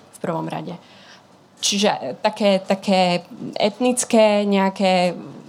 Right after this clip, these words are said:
strety alebo, mm, také, také pocitové veci tam stále sú, ešte stále dodnes. No a teraz si všim-, mm, teraz sa dostanem do tej Sýrie, že, že Kurdi mali v priebehu hi-, hi-, histórie,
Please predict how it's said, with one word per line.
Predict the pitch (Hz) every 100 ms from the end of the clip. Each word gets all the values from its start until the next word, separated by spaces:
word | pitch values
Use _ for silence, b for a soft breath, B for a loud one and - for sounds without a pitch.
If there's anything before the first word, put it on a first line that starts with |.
| - 190
strety | - 190 208 202 208
alebo, | 202 190 185
mm, | 180 170 156 156 180
také, | - 185 196 175
také | 175 175 196
pocitové | 202 202 214 190 185
veci | 185 202
tam | 190 180
stále | - 175 180 180
sú, | - 196 185
ešte | -
stále | 180 - 175 175
dodnes. | 165 160 175 233 - B B B B B B B -
No | 185
a |
teraz | 196 277 302 254
si |
všim-, | 233 214 214 202
mm, | 202 190 170
teraz | 180 220 - - - -
sa | - - 185
dostanem | 185 202 202 202
do |
tej | 202 202 175
Sýrie, | - 175 202 254
že, | 220 202 190 190 - -
že | 185
Kurdi | - 240 320
mali | 311 277 269
v | 269 - - - - - -
priebehu | 220 233 233 196
hi-, | 202
hi-, | 185 175
histórie, | 185 202 - 208 220 226 240 262